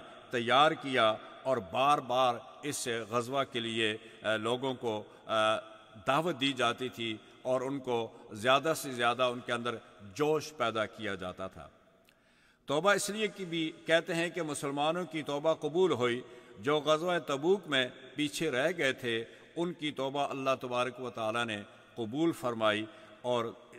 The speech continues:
बारात इसलिए कहते हैं कि इस सूरत में कुफ़ार से लाताल्लुक़ी का ऐलान कर दिया गया था। मुशरिकीन से जो मुआहिदात थे, इन मुआहिदात की इंतहा, इनकी, अ, इंतहाई का इन,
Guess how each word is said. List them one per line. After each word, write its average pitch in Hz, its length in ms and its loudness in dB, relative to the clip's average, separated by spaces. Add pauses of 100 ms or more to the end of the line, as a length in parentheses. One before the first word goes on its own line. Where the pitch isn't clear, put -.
(140)
बारात 127 440 2
इसलिए 175 360 0
कहते 139 340 -2
हैं 127 320 -2 (220)
कि 123 60 -8
इस - 360 -6
सूरत 156 340 -2
में 123 220 -2 (280)
कुफ़ार 147 420 2
से 147 180 -6
लाताल्लुक़ी 123 640 0
का 110 420 -2
ऐलान 123 360 2
कर 123 200 -4
दिया 113 280 -4
गया 107 240 2
था। 101 640 -2
मुशरिकीन 135 560 -2
से 151 200 -6
जो 135 180 -4
मुआहिदात 120 760 0
थे, 123 140 0 (400)
इन 139 120 -4
मुआहिदात 120 680 0
की 123 180 -8 (100)
इंतहा, 113 720 -6 (440)
इनकी, 120 440 -4 (320)
अ, 107 360 2
इंतहाई 135 560 2 (500)
का 135 140 6 (680)
इन, 139 140 -4